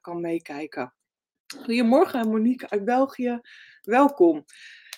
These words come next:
Nou, ik, eh, zie dat het tien uur is, dus het is tijd om te starten.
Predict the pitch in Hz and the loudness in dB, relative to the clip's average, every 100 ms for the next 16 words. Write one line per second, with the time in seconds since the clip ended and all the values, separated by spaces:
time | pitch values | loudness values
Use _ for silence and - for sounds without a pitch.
0 | _ 185 190 165 165 - _ - - - | _ -2 4 4 2 -4 _ -2 -2 -2
1 | 214 202 202 202 196 202 - - 262 262 | 0 2 2 2 -2 -4 -10 -2 2 4
2 | 262 262 - 262 262 262 254 247 - 220 | 4 0 -2 0 2 2 0 -2 -4 -8
3 | 247 240 - - 262 302 285 262 - 285 | -8 -10 -10 0 0 2 -2 -4 -6 -4
4 | 311 - 381 | -4 0 0